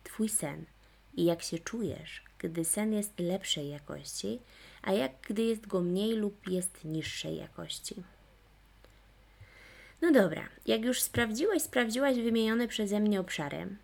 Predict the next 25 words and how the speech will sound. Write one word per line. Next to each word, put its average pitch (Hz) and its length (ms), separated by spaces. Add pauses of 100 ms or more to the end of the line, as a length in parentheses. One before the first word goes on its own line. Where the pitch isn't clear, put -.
(140)
może 185 260
nawet 190 320
zaimplementujesz 190 800
coś - 260
nowego 165 380
do 143 120
swojego 151 420
życia, 156 440 (560)
to 208 100
teraz - 400 (120)
zastanów 190 720
się - 160
proszę, - 600 (500)
jakie 220 440
narzędzie 214 520
do 180 120
pracy 196 360
z - 60
trudnościami 170 720
w - 80
patchworku 160 720 (160)
masz 180 360 (100)
zawsze 160 480
ze 147 140
sobą. - 440